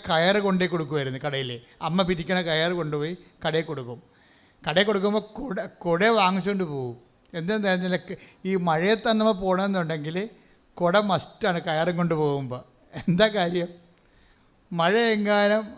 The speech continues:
ഏ, ചെറുതായിട്ട് പൊടിഞ്ഞ് ക-, കയറ് വീണെങ്കിൽ ക-, കച്ചവടക്കാരൻ കയറ് തൂക്കുന്ന മുമ്പ് എന്താ ചെയ്യണേ? കയറേൽ ഇങ്ങനെ ഉള്ളിൽ കയറിട്ട് പിടിക്കും. കയറിൻ്റെ ഈ ക-, ഇങ്ങനെ കയറിങ്ങനെ മുടിയായിട്ട് വെക്കുമല്ല,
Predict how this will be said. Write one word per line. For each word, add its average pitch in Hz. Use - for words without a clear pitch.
ഏ, -
ചെറുതായിട്ട് 196
പൊടിഞ്ഞ് 180
ക-, 160
കയറ് 170
വീണെങ്കിൽ 170
ക-, 165
കച്ചവടക്കാരൻ 208
കയറ് 185
തൂക്കുന്ന 190
മുമ്പ് 185
എന്താ 180
ചെയ്യണേ? 170
കയറേൽ 185
ഇങ്ങനെ 180
ഉള്ളിൽ 180
കയറിട്ട് 165
പിടിക്കും. 135
കയറിൻ്റെ 202
ഈ 214
ക-, 208
ഇങ്ങനെ 220
കയറിങ്ങനെ 214
മുടിയായിട്ട് 214
വെക്കുമല്ല, 156